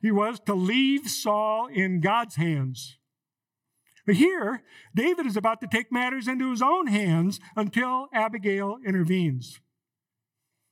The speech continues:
What's the point of this passage? I actually think that Nabal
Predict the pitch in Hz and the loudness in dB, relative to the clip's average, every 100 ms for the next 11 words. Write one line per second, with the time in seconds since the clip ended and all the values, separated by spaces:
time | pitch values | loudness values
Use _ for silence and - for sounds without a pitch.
0 | _ _ _ _ _ _ _ _ - - | _ _ _ _ _ _ _ _ -12 -12
1 | - - 190 190 151 139 - 180 202 131 | -12 -6 -2 0 0 0 -2 -4 -4 -6
2 | 117 143 247 - 170 143 - 185 156 117 | -4 -4 -4 -4 -4 -4 0 0 -2 -6
3 | - _ _ _ _ _ _ _ _ _ | -14 _ _ _ _ _ _ _ _ _
4 | _ _ _ _ _ - 233 190 226 302 | _ _ _ _ _ -6 -2 0 2 0
5 | 165 139 143 151 | -2 -2 -2 -4